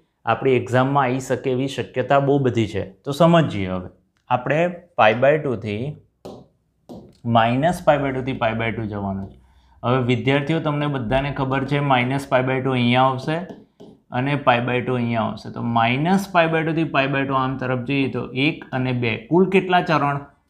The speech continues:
બે ચરણ. માટે આ દાખલાનો જવાબ આવશે વિદ્યાર્થીઓ બે. રાઈટ? આગળ વધીએ. અહીં y બરાબર સૌ પ્રથમ ચેક કરો. cos x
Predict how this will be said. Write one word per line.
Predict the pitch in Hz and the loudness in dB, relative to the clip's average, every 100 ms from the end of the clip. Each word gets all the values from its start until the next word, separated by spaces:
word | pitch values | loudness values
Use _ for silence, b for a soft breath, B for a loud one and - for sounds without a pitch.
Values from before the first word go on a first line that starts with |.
| _ - | _ -2
બે | 127 143 | 4 4
ચરણ. | 147 151 147 147 B B B - | 4 2 2 -2 B B B 0
માટે | 135 143 160 | 2 4 6
આ | 156 | 6
દાખલાનો | 160 151 147 147 143 143 | 6 2 0 -4 -4 -2
જવાબ | 123 123 123 123 | 0 2 4 4
આવશે | 110 113 127 | 0 0 -6
વિદ્યાર્થીઓ | 113 110 104 113 113 107 107 117 | -8 -6 -2 -2 -2 -6 -6 -6
બે. | 123 98 - - _ _ _ _ _ _ | -4 -4 -6 -18 _ _ _ _ _ _
રાઈટ? | 107 131 - - b b b b | 4 4 4 -4 b b b b
આગળ | 113 117 139 | 0 4 6
વધીએ. | 143 139 127 165 302 - - _ _ _ _ _ - - _ _ | 6 4 2 0 -2 -10 -18 _ _ _ _ _ -20 -20 _ _
અહીં | 143 147 175 202 139 | 4 4 4 0 4
y | 139 156 | 6 6
બરાબર | 170 151 143 135 143 | 6 6 6 4 0
સૌ | 147 131 131 | -2 -2 -2
પ્રથમ | 135 123 131 135 | -2 -4 -4 -8
ચેક | 127 127 123 | -6 -6 -4
કરો. | - 110 104 110 | -2 -2 0 4
cos | 123 139 - | 4 4 0
x | 139 | -2